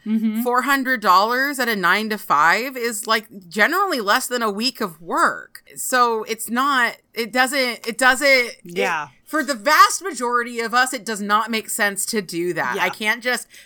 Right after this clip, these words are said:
Speaker 2: translate my talent directly into money.
Speaker 1: Yeah.
Speaker 2: Uh, most people can't. <laughs>
Speaker 1: Yeah,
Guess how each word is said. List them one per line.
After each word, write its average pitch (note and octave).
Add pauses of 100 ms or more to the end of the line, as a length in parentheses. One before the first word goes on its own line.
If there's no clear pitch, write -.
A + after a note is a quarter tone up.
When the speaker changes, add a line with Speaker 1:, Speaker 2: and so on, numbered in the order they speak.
(120)
Speaker 2:
translate A3 (460)
my G3
talent A3+
directly G3
into F3+
money. E3+
Speaker 1:
Yeah. E3 (140)
Speaker 2:
Uh, F#3+ (140)
most G3
people F#4+ (280)
can't. -
<laughs> - (220)
Speaker 1:
Yeah, A#3+